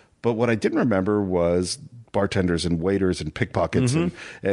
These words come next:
Speaker 1: and guitar players and people in bands and all these people that are so, they're so much fun.
Speaker 2: The unsung heroes of great films are the character actors playing the smaller parts in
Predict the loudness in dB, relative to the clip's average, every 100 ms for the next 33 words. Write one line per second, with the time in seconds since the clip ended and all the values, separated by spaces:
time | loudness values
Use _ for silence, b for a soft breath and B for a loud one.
0 | 0 0 -2 0 0 0 0 2 2 2
1 | 2 0 -2 -2 0 2 2 2 2 2
2 | 2 0 0 0 0 0 -2 -4 -2 0
3 | 2 0 2 2 0 -4 -10 -6 -2 0
4 | 2 0 0 0 0 -4 0 2 2 2
5 | 2 2 2 4 4 2 -2 0 2 2
6 | 2 0 0 0 -4 -6 -8 -16 _ _
7 | 2 2 0 0 0 2 2 2 0 -2
8 | -8 -4 -2 -2 -2 0 2 2 2 0
9 | 0 -6 -8 -4 -4 -4